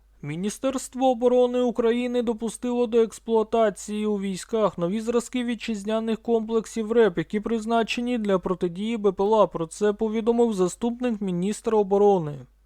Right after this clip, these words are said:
Оборонне відомство спільно з Генштабом Збройних сил України завершило тестування розроблених вітчизняними підприємствами тактичних засобів радіоперешкод для протидії баражуючим боєприпасам та F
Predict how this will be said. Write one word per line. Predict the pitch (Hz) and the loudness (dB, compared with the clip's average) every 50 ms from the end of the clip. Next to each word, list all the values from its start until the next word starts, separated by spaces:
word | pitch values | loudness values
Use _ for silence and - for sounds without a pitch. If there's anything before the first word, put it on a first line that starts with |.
| _ _ _ _ _ _ _ - - _ _ _ _ _ _ _ _ _ _ _ _ _ _ | _ _ _ _ _ _ _ -20 -20 _ _ _ _ _ _ _ _ _ _ _ _ _ _
Оборонне | 151 143 147 156 170 196 220 240 240 247 | -8 -2 2 2 4 4 2 2 2 0
відомство | 233 240 254 226 254 247 240 - - 247 254 240 | 0 0 0 0 0 -2 -2 -6 -2 -2 -2 -2
спільно | - - - 247 240 240 240 233 | -2 -2 -6 -4 0 0 0 0
з | 196 190 | 0 0
Генштабом | 208 220 226 208 - - 233 233 220 240 240 240 220 | 0 0 -2 -6 -2 2 2 2 4 4 2 2 0
Збройних | 196 190 190 196 214 233 240 240 240 240 233 - | -4 -2 0 2 4 4 4 2 2 0 -4 -4
сил | - 247 233 240 | -4 -2 0 0
України | 240 226 - 233 233 240 240 240 233 240 220 | 0 0 2 2 2 2 0 0 -2 -2 0
завершило | 208 220 214 226 226 220 - - 247 240 233 | 0 0 2 2 0 0 0 0 0 0 0
тестування | 226 233 220 - - - 208 220 226 226 233 233 220 | 0 0 -4 -2 -2 -4 0 2 2 2 2 2 2
розроблених | 220 202 175 190 202 208 208 233 240 233 233 220 - | 2 2 2 2 2 2 2 2 0 0 0 -2 0
вітчизняними | 202 196 175 - - 190 175 185 202 214 214 220 226 220 226 226 | -2 -4 -4 -4 -6 -4 -2 0 0 0 2 0 0 0 0 0
підприємствами | 208 - 214 196 - 214 220 226 226 233 233 220 180 - - 185 180 175 175 165 | 0 -2 -6 -4 -2 0 0 2 2 2 2 0 -2 -4 0 0 0 2 0 0
тактичних | - 185 180 - _ 269 247 - - 262 254 233 | -2 -2 -6 -2 _ -2 -2 -2 -2 -2 -4 0
засобів | 220 233 226 196 - 196 175 180 175 165 170 | 2 4 2 4 2 0 0 0 0 2 4
радіоперешкод | 175 175 175 185 185 185 185 196 190 190 - - - 247 240 | 4 4 4 4 0 2 2 0 0 0 -2 0 0 0 0
для | 220 214 202 | 2 0 -2
протидії | 185 - 190 175 185 175 170 180 208 220 233 | 0 0 -2 0 0 -2 -2 -2 -2 -2 -2
баражуючим | 214 196 190 185 175 165 160 208 233 254 226 - 247 247 233 | 0 0 2 2 2 2 2 0 0 0 -2 -2 -2 -2 2
боєприпасам | 233 233 220 - 226 220 - 226 220 220 214 - 247 233 226 | 2 0 2 2 -2 -2 0 2 0 0 0 0 -2 -2 -2
та | - - 185 | -2 0 2
F | 180 175 | 2 0